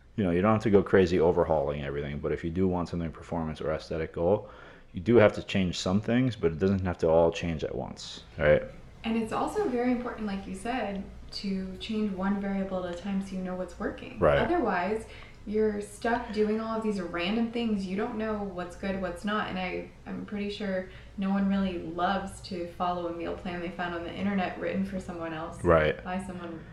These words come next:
Speaker 2: they don't even know.
Speaker 1: Right. Everybody has different tastes, right? With different cultures.
Speaker 2: Yeah.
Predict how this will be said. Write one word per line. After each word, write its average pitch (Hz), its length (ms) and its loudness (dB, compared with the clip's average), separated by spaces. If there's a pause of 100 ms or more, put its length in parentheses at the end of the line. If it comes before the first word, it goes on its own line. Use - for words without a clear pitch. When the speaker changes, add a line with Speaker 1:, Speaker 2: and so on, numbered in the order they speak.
Speaker 2:
they 180 140 -8
don't 175 180 -8
even 165 220 -10
know. 190 260 -6
Speaker 1:
Right. 151 220 4
Everybody 101 360 4
has 104 140 2
different 101 340 -2
tastes, - 600 -6 (320)
right? 92 200 4
With 90 180 -6
different 101 280 -2
cultures. - 720 -6
Speaker 2:
Yeah. - 60 -16